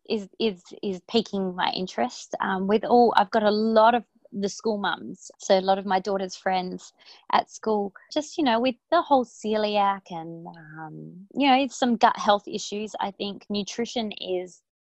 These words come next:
such a huge, and with whole pharm-, with every, all my knowledge with pharmacy, it's interesting. I did pharmacy and <laughs> I got turned off drugs, which is really bizarre. <laughs> And drugs definitely have their place. Don't you get me wrong. I'm, you know,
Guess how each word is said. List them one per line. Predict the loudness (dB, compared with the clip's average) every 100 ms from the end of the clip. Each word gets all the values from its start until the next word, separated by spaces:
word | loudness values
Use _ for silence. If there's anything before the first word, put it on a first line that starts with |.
| _ _ _ _
such | -16 -14 -6 -2 0 2 2
a |
huge, | 2 2 0 2 2
and | 4 6
with | 4 2
whole | -6 2 4 4
pharm-, | 4 2 2
with | -4 -4 2
every, | 2 2
all | -2 -2
my | 0
knowledge | -2 -4 -6 -8
with | -12 -6
pharmacy, | -2 -2 -4 -8 -8 -8 _ _
it's | -4 -2
interesting. | -2 -4 -4 -2 -2
I |
did | -4 -4 2
pharmacy | 4 4 -2 -4 -4
and | -4 -6
<laughs> |
I | -6 -2
got | -2 -2
turned | -4 0 2
off | 2 2
drugs, | 2 2 0 -10
which | -12 -8
is | -8 -6 -6
really | -4 -6 -10
bizarre. | -6 -2 0
<laughs> | -2 -8 -10 -18 -12 -2 -2 4
And | 4 6
drugs | 6 4 2 0
definitely | 0 0 -4
have | -2 -2 -4
their | -8
place. | -4 -4 -4 -6 -10
Don't | -12 -12 -12
you | -10
get | -8
me | -8 -6
wrong. | -2 -2 -2 -4
I'm, | -2 -2 -2 -10
you | -10
know, | -10 -10